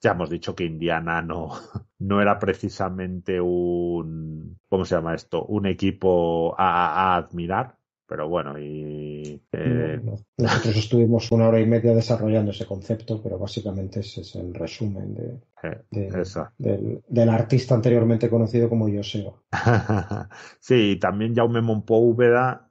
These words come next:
Speaker 1: nos comenta aquí: "Enhorabuena por el programa. Últimamente escucho los podcasts con la página de Basketball Reference abierta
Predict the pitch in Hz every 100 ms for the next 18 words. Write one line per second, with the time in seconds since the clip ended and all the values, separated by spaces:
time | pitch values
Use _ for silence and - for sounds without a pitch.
0 | - 104 98 92 - 98 95 98 92 90
1 | 98 95 - 107 104 104 131 143 143 123
2 | 113 98 101 101 92 107 127 120 123 123
3 | - 123 123 107 - - 120 - 131 -
4 | 104 92 120 113 127 120 113 107 127 131
5 | 107 113 107 117 127 135 139 131 120 104
6 | 117 123 123 160